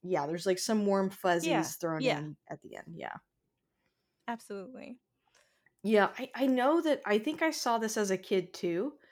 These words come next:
Speaker 2: Mm-hmm.
Speaker 1: Um, and, and again, I think just because, like you said, there are really scary moments, but I think because there's sort of, like, an uplifting, you know, ending, <laughs> like,
Speaker 2: Yeah.
Speaker 1: um, I think that's why I was probably allowed to watch it, and there's just something, like,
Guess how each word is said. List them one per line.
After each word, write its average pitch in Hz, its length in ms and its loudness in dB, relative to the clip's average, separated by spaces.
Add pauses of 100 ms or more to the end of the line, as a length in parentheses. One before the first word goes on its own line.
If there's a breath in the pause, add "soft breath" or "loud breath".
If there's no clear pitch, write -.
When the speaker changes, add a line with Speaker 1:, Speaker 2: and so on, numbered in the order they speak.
(180 soft breath)
Speaker 2:
Mm-hmm. 202 340 -6 (240)
Speaker 1:
Um, 190 360 4
and, 202 240 4
and 214 160 6
again, 208 260 4
I 190 100 4
think 220 220 -4
just 208 220 -4
because, 190 420 0
like 233 180 4
you 220 60 0
said, 180 300 2
there 190 160 6
are 196 200 4
really 196 240 4
scary 190 360 0
moments, 170 340 -4
but 175 140 -2
I 165 60 0
think 196 260 -2
because 180 420 0
there's 180 260 0
sort 170 180 -4
of, 170 100 -4
like, 151 160 -2
an 156 100 -4
uplifting, 165 800 -4 (680 soft breath)
you 180 80 -4
know, 160 180 -2
ending, 180 600 2
<laughs> - 80 -16
like, 220 140 4
Speaker 2:
Yeah. 208 340 4 (540 loud breath)
Speaker 1:
um, 190 520 6 (280)
I 208 100 6
think 202 220 2
that's 214 240 2
why 175 260 6
I 175 40 6
was 185 160 2
probably 175 360 0
allowed 160 320 2
to 170 60 0
watch 147 380 0
it, 202 160 2
and 170 280 -2
there's 190 180 0
just 233 200 -2
something, 254 360 -2
like, 170 380 -2